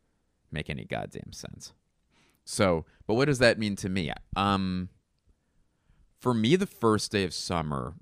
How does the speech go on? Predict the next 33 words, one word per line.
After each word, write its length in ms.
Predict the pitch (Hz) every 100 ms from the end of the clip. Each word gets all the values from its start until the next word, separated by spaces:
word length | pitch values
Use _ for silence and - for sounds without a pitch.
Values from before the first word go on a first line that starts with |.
| -
growing 360 | 90 78 69
up 240 | 65 57 - _ _ _ _
was 680 | - 82 92 90 90 87 - -
marked 720 | 87 85 92 107 113 - - - -
by 560 | 90 90 90 87 85 -
a, 640 | 80 85 85 82 82 80 78 _ _ -
so 220 | - 107
there's 180 | 98 98
this 240 | 95 -
thing, 400 | - 123 131 135
well, 300 | - - 55
I, 220 | - 87
I 40 | 90
might 200 | 92 104
have 140 | 101
to 300 | - 78 69 - _ _ _ _ -
explain 480 | 85 - - 85 76
this 160 | 65 -
step 260 | - 73
by 160 | - 60
step. 360 | - 64 52 _
So 380 | - - 92 78 - _ _ -
there's 180 | 104
a 60 | 101
place 400 | - 131 175 -
here 240 | 131 107
called 240 | 87 98 85
Rita's 560 | 82 85 110 117 113 92
Water 420 | 85 80 71 57
Ice, 360 | 50 - - - _ _
and 400 | 92 92 85 80 - _ -
if 160 | 107 -
you 120 | 110